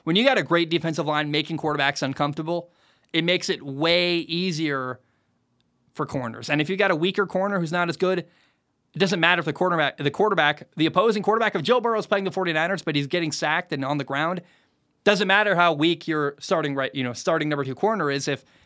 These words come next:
the quarterback can't get the ball off. So I think that any weakness they have at corner is gonna be really helped by their great pass rush getting after the quarterback. Now, before I tell you my prediction for the forty-niners twenty twenty-three season,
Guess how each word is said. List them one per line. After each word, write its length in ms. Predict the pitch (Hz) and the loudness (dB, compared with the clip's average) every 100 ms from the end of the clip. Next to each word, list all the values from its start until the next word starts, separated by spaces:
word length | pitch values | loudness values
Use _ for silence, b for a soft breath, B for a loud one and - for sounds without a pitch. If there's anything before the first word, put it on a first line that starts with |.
| b | b
the 80 | - | -6
quarterback 320 | - 160 160 | 0 2 2
can't 200 | 156 151 | 0 -2
get 100 | 135 | -2
the 80 | 131 | -2
ball 220 | 120 143 | -2 0
off. 180 | 131 117 | 0 -4
So 300 | - 165 143 b b b b _ - | -2 0 0 b b b b _ 4
I 180 | 190 | 6
think 220 | - 226 - | 6 0 0
that 240 | 170 - _ - | 0 -2 _ 0
any 240 | 180 240 | 2 2
weakness 500 | 185 170 196 202 190 | 0 0 0 -2 0
they 120 | 202 | 2
have 240 | 165 160 160 | 4 4 4
at 100 | 139 | -2
corner 320 | 165 170 185 | -2 -2 -2
is 80 | 165 | -2
gonna 180 | 170 151 | -2 -2
be 120 | 139 | -2
really 220 | 143 135 | -2 -2
helped 280 | 131 127 - | -2 -4 -2
by 380 | 127 120 120 117 b b b - | -2 0 -2 -8 b b b -4
their 140 | 139 | 0
great 260 | 139 147 143 | 2 2 4
pass 320 | 135 135 - | 4 4 -2
rush 200 | 135 - | -4 0
getting 240 | 151 131 | 0 2
after 240 | 127 120 131 | 0 -2 -6
the 80 | |
quarterback. 460 | 123 123 120 107 - | -6 -6 -6 -10 -2
Now, 280 | 170 165 151 b b b _ _ _ _ _ _ _ _ _ | 2 2 0 b b b _ _ _ _ _ _ _ _ _
before 340 | 147 131 233 262 | -2 2 4 4
I 60 | |
tell 280 | 240 214 196 | 4 4 4
you 160 | 185 160 | 2 0
my 240 | 151 147 | 2 0
prediction 600 | 147 139 147 143 - 127 | -2 -2 0 0 -2 -4
for 480 | 117 123 117 110 110 _ _ _ _ _ _ _ _ _ | -4 -4 -4 -6 -12 _ _ _ _ _ _ _ _ _
the 220 | - 139 131 | -2 0 2
forty-niners 640 | 165 160 151 143 143 143 | 0 0 2 2 0 -2
twenty 280 | - 151 143 | -2 -2 0
twenty-three 520 | 135 139 127 127 127 | -2 -4 -4 -4 -4
season, 460 | 117 - 117 113 | -6 -8 -8 -10